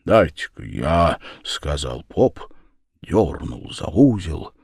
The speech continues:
полотенце распахнулось, и тут все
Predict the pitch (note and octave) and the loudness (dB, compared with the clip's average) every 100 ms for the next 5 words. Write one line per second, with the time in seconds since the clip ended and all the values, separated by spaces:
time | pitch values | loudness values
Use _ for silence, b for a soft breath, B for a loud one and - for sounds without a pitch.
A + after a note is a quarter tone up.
0 | _ _ _ _ D#2+ E2 E2 - - C2+ | _ _ _ _ -2 0 0 -4 -8 -8
1 | - - - - - - - - - - | -10 -12 -12 -12 -10 -10 -10 -10 -10 -6
2 | E2+ E3 F#3+ F3+ E3 D3+ - - - b | 2 2 4 0 0 -4 -10 -16 -20 b
3 | b b b b b b _ - D3+ - | b b b b b b _ 4 6 8
4 | C#4+ - - - - F#3+ | 8 6 -8 -6 0 2